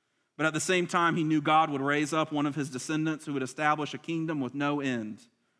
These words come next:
who would defeat death and evil. You see, David believed this promise that God had given him through Nathan, but he wasn't really sure how it was gonna all shake out, how it was gonna come true.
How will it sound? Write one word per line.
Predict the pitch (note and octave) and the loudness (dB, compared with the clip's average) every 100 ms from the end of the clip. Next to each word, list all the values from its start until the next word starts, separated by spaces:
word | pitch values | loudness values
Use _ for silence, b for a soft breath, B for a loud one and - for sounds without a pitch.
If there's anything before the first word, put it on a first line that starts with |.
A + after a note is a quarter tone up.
| _ _ _ | _ _ _
who | E3+ | 0
would | E3+ | 0
defeat | D3+ G#3+ A3+ D3+ | 0 0 0 2
death | D#3 C3+ | 2 2
and | C3 | 0
evil. | B2 A2+ A2+ G2+ A#2 _ _ _ _ _ _ _ _ | -2 -4 -6 -14 -16 _ _ _ _ _ _ _ _
You | D3+ | -6
see, | G#3 | -2
David | F3+ F3+ F#3+ F#3 | 2 4 4 2
believed | D#3+ D#3 F#3 F#3 D#3 | 0 0 0 -2 -2
this | C#3+ C3+ | -2 -4
promise | - E3+ D#3 C#3 | 0 2 2 0
that | C#3+ | -2
God | C#3 E3 D#3 | 2 4 4
had | C#3 C3 | 0 -2
given | D#3+ D#3 | -2 0
him | C#3 B2+ | -2 -2
through | D#3 C3+ | 0 0
Nathan, | C#3+ D#3 C3+ A2 G#2+ - _ _ _ - | 2 0 -2 -8 -8 -16 _ _ _ -8
but | F3 | -2
he | |
wasn't | E3 G3+ B3 | 0 0 -2
really | A3+ | -4
sure | F#3 - F#3 | -2 0 0
how | D#3 D3 | 2 -2
it | C#3 | -2
was | C3+ | -4
gonna | C#3+ | -2
all | C#3 D3 C#3 | 0 0 -2
shake | - D#3 C#3 | -4 -2 -2
out, | C#3+ B2+ A2+ | 0 0 -2
how | C3+ D#3+ | -2 -4
it | |
was | E3 | -4
gonna | D#3 C#3+ | -4 -4
come | - D3 | -2 -4
true. | C3+ E3+ D#3+ B2 | -4 -2 -2 -2